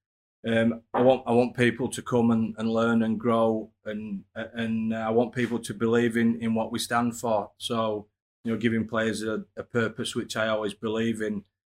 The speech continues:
um, and, and then ju-, I want players to just grab hold of it and go with it, and, um, and be a team, be a really strong, believe in what, what we're doing as a,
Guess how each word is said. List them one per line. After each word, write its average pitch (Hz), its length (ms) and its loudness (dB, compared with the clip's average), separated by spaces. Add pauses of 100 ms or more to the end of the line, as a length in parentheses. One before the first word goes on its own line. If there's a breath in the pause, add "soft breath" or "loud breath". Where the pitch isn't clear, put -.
(380)
um, 110 540 -4 (760)
and, 127 180 0
and 120 160 2
then 120 280 4 (120)
ju-, 123 140 -8 (320)
I 127 40 0
want 123 220 0
players 120 320 0
to 120 80 -10
just - 380 -14
grab 120 180 -2
hold 123 260 2
of 131 80 -2
it 131 120 0
and 113 120 2
go 117 160 4
with 123 200 2
it, 127 160 2
and, 117 280 0 (220)
um, 110 540 -6 (440)
and 104 120 -4
be 131 100 2
a 120 80 4
team, 113 420 0
be 113 140 -2
a 110 100 -2
really 117 380 2
strong, 113 560 -2
believe 113 380 -2
in 113 120 0
what, 110 280 -2
what 117 160 -6
we're 104 100 -12
doing 110 260 -4
as 104 140 -8
a, 113 60 -12